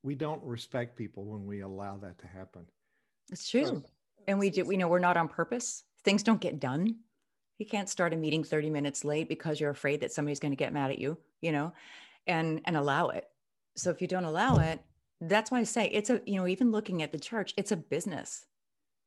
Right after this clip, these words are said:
Speaker 2: It's a business. You have to show up on time. You have to, um, and I hate the word have to, but it's,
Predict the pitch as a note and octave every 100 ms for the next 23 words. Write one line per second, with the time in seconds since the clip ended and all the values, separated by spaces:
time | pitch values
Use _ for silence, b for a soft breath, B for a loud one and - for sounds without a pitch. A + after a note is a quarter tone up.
0 | _ _ - B3 B3 C4+ G3+ - - F3+
1 | G#3 G#3+ G3+ F3+ D#3 D#3+ C#3+ D3 D3 D3+
2 | C#3+ F3+ - E3+ D3+ - B B B B
3 | B - E3+ D3+ D3+ D3 D#3 D#3+ D#3 D#3
4 | D3+ C#3 D3 C#3 - D3 C#3+ D#3 - E3+
5 | -